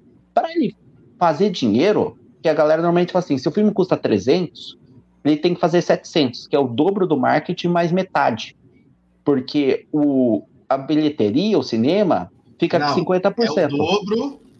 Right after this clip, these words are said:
Speaker 2: ele tem
Speaker 1: Mais
Speaker 2: que fazer
Speaker 1: metade.
Speaker 2: o dobro mais o marketing. Não, é o dobro mais o marketing.
Speaker 1: Não, não,
Speaker 2: Então,
Speaker 1: assim, mas normalmente, se você quiser, tipo, fazer na folha do papel, quer saber quanto filme mais ou menos tem que ser pra ser rentável, faz dois vezes, é, dois ponto cinco,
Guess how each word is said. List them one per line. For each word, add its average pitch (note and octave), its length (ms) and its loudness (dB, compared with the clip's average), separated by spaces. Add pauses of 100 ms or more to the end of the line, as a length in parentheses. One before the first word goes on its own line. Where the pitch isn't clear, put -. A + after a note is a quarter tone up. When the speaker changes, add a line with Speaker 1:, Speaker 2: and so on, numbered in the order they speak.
(200)
Speaker 2:
ele D3 100 -10
tem B2+ 80 -4
Speaker 1:
Mais C3 140 2
Speaker 2:
que F3+ 80 0
fazer G3 80 2
Speaker 1:
metade. E3+ 320 2
Speaker 2:
o - 20 4
dobro C4+ 380 -4
mais C#3 440 -2
o G#3 60 -2
marketing. D#3 560 -2
Não, C#3 160 -4
é B2 80 -6
o C3 80 -2
dobro C#3 440 -4
mais G3 200 -2
o G#3+ 60 -4
marketing. D3+ 580 -6
Speaker 1:
Não, B3+ 220 0
não, A#3+ 100 0
Speaker 2:
Então, - 0 -
Speaker 1:
assim, F#3 360 -2
mas D#3+ 160 -2
normalmente, G3+ 480 0
se - 60 -8
você - 400 -2
quiser, F3 280 -2
tipo, C#3 420 -2 (100)
fazer C#3+ 220 2
na D#3 120 2
folha F#3+ 180 0
do F3+ 80 2
papel, A2+ 500 0 (300)
quer C3+ 140 0
saber B2+ 240 2
quanto D#3+ 200 -2
filme D3 220 0
mais C3+ 160 0
ou B2+ 60 2
menos B2 180 0
tem B2+ 140 0
que A#2+ 60 -12
ser A2+ 280 -2
pra - 120 -2
ser A#2+ 120 -2
rentável, A#2 640 0 (480)
faz C#3+ 240 0
dois D#3+ 240 0
vezes, D3 420 -2 (140)
é, A2+ 200 2
dois C3 280 0
ponto D3+ 220 0
cinco, - 340 -6